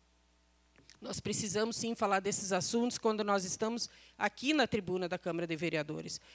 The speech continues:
para mostrar que nós não estamos aqui brincando. E quando nós falamos nesse microfone, nós sabemos o que nós estamos falando,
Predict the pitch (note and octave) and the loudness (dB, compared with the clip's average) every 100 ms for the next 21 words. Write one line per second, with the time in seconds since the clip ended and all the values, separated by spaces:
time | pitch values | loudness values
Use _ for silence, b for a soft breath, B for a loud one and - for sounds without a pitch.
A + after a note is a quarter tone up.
0 | B - G#3 G#3 F#3+ - A3 A3+ A3+ A3 | B 4 4 6 4 8 8 8 4 4
1 | A3+ A3+ A3+ B3+ - A#3+ A#3 G#3+ G#3+ - | 4 4 2 4 4 4 4 4 2 2
2 | A3+ B3+ C4+ b b - A3 A#3+ B3 - | 0 0 0 b b -2 0 0 0 2
3 | G#3+ G#3+ F3 D3+ - b b b A3 - | 2 2 -4 -8 -10 b b b -8 4
4 | A3+ C4 C#4 B3 A3 - A3+ G#3+ A#3+ A#3 | 8 8 6 2 2 6 6 6 6 4
5 | A3+ A3 G#3+ G3+ G3+ F3+ F#3+ G#3 B3 A3+ | 0 0 0 0 0 0 2 4 4 0
6 | - G#3+ A3 - G3 G3+ A#3+ A3 A3 G#3 | -4 -2 0 2 4 4 2 0 -2 -2
7 | F#3+ E3+ - F#3+ G3+ - D#3 D#3+ G#3 B3+ | 0 -2 -2 -2 -2 -2 0 2 0 0
8 | A#3 | -2